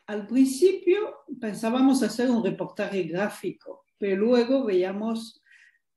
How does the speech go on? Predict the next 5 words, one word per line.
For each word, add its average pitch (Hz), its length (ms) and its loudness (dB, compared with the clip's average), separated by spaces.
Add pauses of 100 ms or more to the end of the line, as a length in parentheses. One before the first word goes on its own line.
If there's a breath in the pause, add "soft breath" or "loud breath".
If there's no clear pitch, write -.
que 175 200 -2
era 180 120 0
más 202 260 -2
importante 214 840 0
resaltar 165 920 -2